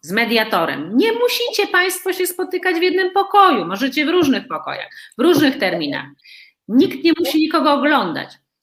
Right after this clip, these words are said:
I określenie, czego ja potrzebuję, czego ja chcę, i ustalenie, jak my się rozwiedziemy, też kończy się rozwodem, tylko że na jednej rozprawie.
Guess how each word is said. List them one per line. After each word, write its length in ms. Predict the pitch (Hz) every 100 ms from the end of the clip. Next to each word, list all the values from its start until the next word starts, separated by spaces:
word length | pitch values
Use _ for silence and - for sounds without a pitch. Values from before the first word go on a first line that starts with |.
| _ -
I 240 | 262 247
określenie, 760 | 262 320 247 262 226 175 143 143 _
czego 260 | - 226 208
ja 180 | 208 247
potrzebuję, 840 | 294 - 311 254 285 294 339 - - _ -
czego 180 | 180 180
ja 220 | 202 208
chcę, 420 | 208 - 247 349 - _ _ _ _ _ _ _ -
i 80 | 226
ustalenie, 640 | 226 - 233 262 233 185
jak 220 | 233 226
my 100 | 196
się 140 | 190 180
rozwiedziemy, 680 | 170 165 165 165 156 190 - _ _ _ _ _ _ _ _ _ -
też 240 | 359 -
kończy 320 | 214 185 -
się 120 | -
rozwodem, 520 | 170 160 165 156 156 160
tylko 260 | 196 202
że 100 | 185
na 100 | 175
jednej 260 | 165 151 151
rozprawie. 380 | 143 - -